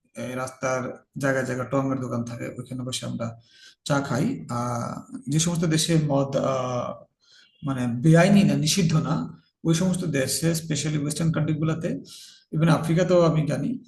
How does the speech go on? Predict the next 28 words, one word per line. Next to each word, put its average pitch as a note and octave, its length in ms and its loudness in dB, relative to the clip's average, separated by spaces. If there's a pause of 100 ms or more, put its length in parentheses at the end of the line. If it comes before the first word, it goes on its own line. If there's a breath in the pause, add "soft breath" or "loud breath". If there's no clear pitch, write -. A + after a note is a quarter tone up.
(340 soft breath)
যে C3+ 140 -4
রাস্তার D3 360 0
পাশে D#3 200 0
এই D3 60 0
ধরনের C#3 180 0
মদের C#3+ 260 0
দোকান A#2+ 260 -8
থাকে, - 360 -14 (540)
ঠিক - 120 -8
আছে? - 220 -6 (680 soft breath)
তো D3+ 280 2
জীর্ণ A3+ 300 8
শীর্ণ B2+ 340 0
ডাইভ, E3 280 4
কিন্তু G3+ 220 2
ডাইভ F3 260 6
বলতে G3+ 240 2
মদের F3+ 320 2
ওই F3+ 100 4
দোকানগুলো G3+ 400 2
বলছে G3 220 -4
যেগুলো G3 460 -2 (260 soft breath)
সাধারণ A3 320 2
ভাঙাচোরা E3 440 2
আর G#2+ 80 -10
কি, - 120 -18 (200)
ঠিক - 120 -14
আছে? - 180 -10